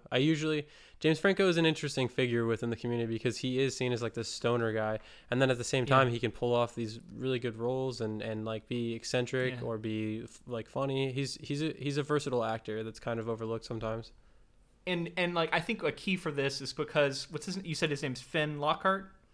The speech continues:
Speaker 1: Uh, uh, Finn Wolfhard.
Speaker 2: Sorry. <laughs> Finn Wolfhard. Um, he has a kind of inter-, he has a, a very particular looking face. And so wh-, whoever you cast is gonna have to be somebody that you could, like, believe he could grow into.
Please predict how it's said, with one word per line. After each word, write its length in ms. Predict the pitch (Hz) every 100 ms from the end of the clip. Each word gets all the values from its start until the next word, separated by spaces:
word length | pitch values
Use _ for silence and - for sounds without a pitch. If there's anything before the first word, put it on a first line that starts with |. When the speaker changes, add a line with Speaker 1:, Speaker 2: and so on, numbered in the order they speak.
| - -
Speaker 1:
Uh, 260 | 117 107 - -
uh, 180 | 123 113
Finn 280 | - 139 127
Wolfhard. 400 | 120 - 113 113 - _ _ _ _ - - - -
Speaker 2:
Sorry. 300 | - 110 - - - _ -
<laughs> 300 | - - -
Finn 720 | 190 175 165 - - - 170
Wolfhard. 300 | 147 131 - - -
Um, 260 | 165 143 139
he 180 | 214
has 140 | 254 240
a 60 |
kind 140 | 202 208
of 80 | 180
inter-, 220 | 165 190
he 140 | 165
has 100 | 208
a, 120 | 185 147 160
a 60 |
very 320 | 139 139 143
particular 480 | 139 - 143 139 131
looking 300 | 127 131 117
face. 500 | 139 180 - - - - _ _ -
And 140 | 147 131
so 280 | 151 135 131 131
wh-, 180 | 135 131
whoever 220 | 165 185
you 120 | 180
cast 420 | 170 180 160 - -
is 140 | 135
gonna 160 | 151 143
have 100 | -
to 80 | 143
be 120 | 131
somebody 340 | - 143 131
that 80 | 117
you 100 | 113
could, 160 | 127 123 - - 151
like, 240 | 127 120
believe 640 | 135 120 120 127 139 143 - - - - - _ -
he 120 | 147
could 140 | 135
grow 240 | 131 131 123
into. 460 | 123 131 170 196